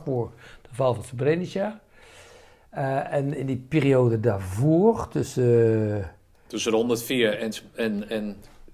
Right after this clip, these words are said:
Speaker 2: Joegoslavië, zeg maar?
Speaker 1: Ja, en Joegoslavië, dat was een beetje een hele rare. Toen, eh, werd ik geroepen bij, eh, personeelszaken en die zei: "Peter,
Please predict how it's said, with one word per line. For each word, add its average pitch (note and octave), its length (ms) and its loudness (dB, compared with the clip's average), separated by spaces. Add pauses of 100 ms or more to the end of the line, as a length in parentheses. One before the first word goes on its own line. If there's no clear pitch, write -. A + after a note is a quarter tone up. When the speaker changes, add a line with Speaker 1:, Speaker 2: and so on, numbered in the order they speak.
Speaker 2:
Joegoslavië, E3 600 2
zeg E3+ 160 -4
maar? G3 200 -6
Speaker 1:
Ja, D3 420 8
en D3+ 120 2
Joegoslavië, F#3 760 4
dat D#3+ 180 0
was E3 160 2
een D#3+ 120 -2
beetje D3 420 2 (720)
een A#2+ 120 -4
hele F3 260 2 (100)
rare. F3+ 480 4 (960)
Toen, C#3+ 200 -4
eh, B2+ 380 0 (840)
werd C#3+ 180 4
ik C3+ 100 -4
geroepen D#3+ 340 2
bij, A#2 420 4
eh, G#2+ 60 -6 (160)
personeelszaken F3+ 760 0
en E3 60 2
die C3+ 80 -4
zei: B2 140 0
"Peter, G3 380 -4